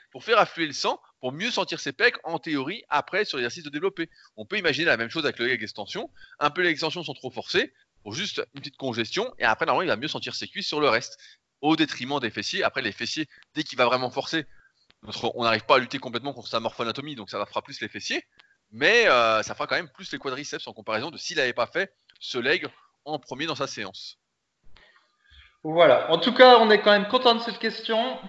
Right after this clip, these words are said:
Speaker 2: Quelqu'un qui entraîne les cuisses deux fois par semaine et qui trouve qu'il a pris que un centim-,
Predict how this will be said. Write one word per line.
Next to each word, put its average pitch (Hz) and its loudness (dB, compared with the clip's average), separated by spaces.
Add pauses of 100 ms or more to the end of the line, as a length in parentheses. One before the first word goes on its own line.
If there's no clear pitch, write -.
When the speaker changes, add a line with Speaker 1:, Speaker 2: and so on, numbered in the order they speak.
(200)
Speaker 2:
Quelqu'un 202 -6
qui 208 0
entraîne 202 0
les 202 -2
cuisses 214 -8
deux 190 0
fois 208 2
par 208 2
semaine 196 2
et 165 -4
qui 185 -6
trouve 214 -2
qu'il 170 4
a 170 6
pris 196 -2
que 196 4
un 185 6
centim-, 190 2